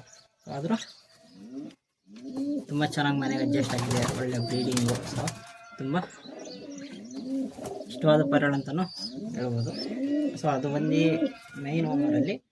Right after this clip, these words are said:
So, ಇದು ಬಂದು, ಆ, ಸೆಕೆಂಡ್, ಅಂದರೆ ಪ್ಯೂರ್ ಓಮರ್ ಅಲ್ಲ, so, ಓಮರ್ ಕ್ರಾಸ್ ಬ್ರೀಡ್ ಇದು. So, ಆದ್ರೂ ಒಳ್ಳೆ ಪರ್ಫಾರ್ಮೆನ್ಸ್ ಎಲ್ಲ ಕೊಟ್ಟಿದೆ.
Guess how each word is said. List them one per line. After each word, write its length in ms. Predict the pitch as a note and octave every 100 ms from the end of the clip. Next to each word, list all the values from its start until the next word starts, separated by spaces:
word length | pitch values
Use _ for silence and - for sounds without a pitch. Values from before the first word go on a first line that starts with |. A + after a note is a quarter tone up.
| _ _ -
So, 60 | E3
ಇದು 100 | -
ಬಂದು, 240 | - A#3 - _ _ B3 A#3 C#4 D#4 E4+ E4+ E4 - - - _ _ - A#2+
ಆ, 160 | A#2+
ಸೆಕೆಂಡ್, 420 | A#2+ A#2+ A#2 C#3+ C#3
ಅಂದರೆ 180 | C#3+
ಪ್ಯೂರ್ 320 | - F3 F#3 F3
ಓಮರ್ 300 | D#3 C#3 A2
ಅಲ್ಲ, 160 | C#3+ A3+
so, 440 | - _ _ -
ಓಮರ್ 400 | A2+ B2+ C3 A#2
ಕ್ರಾಸ್ 460 | - A#2+ B2 - A#2+
ಬ್ರೀಡ್ 200 | A2 -
ಇದು. 420 | A#2 - - F4 E4 D#4 C4+ _ - _ - - - F#4+ -
So, 60 |
ಆದ್ರೂ 220 | C3+ C3 C3
ಒಳ್ಳೆ 220 | B2 B2+
ಪರ್ಫಾರ್ಮೆನ್ಸ್ 560 | B2 - A#2 A#2 A2+
ಎಲ್ಲ 120 | A2 D#3 G3+ B3 C4 B3+ - - -
ಕೊಟ್ಟಿದೆ. 300 | A2+ B2 A#2+